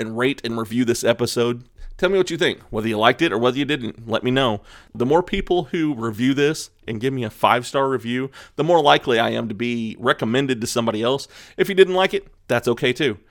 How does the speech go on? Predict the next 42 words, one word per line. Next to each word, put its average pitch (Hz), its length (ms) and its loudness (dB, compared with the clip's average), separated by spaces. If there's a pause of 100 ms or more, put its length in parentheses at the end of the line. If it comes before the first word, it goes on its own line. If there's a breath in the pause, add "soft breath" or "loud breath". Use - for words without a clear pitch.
(240 soft breath)
But, 110 180 0
uh, 107 140 -2
just 147 200 -4
let 208 120 2
me 147 80 -2
know 120 340 2
what 131 300 4
you 131 60 2
think 113 220 -4
of 95 80 -12
these 104 200 -6
episodes 98 440 -4
and 95 140 -6
how 98 200 -2
I'm 95 140 -8
doing. 101 360 -8 (540 soft breath)
Also, 175 340 8
make 151 160 4
sure 165 160 2
that 139 160 -2
you 131 80 2
go 131 100 8
out 127 140 8
there 127 120 4
and 110 80 0
like, 117 280 2
share, 120 400 0
and 123 220 -2
subscribe 120 760 -2
to - 220 -6
If 120 180 -4
You 120 80 -10
Give 117 220 -2
a 120 40 -4
Dad 117 200 -2
a 110 40 -4
Podcast, 107 680 0 (100)
wherever 127 460 2
it 113 60 -4
is 117 160 -6
you're 110 100 -8
listening. 110 460 -8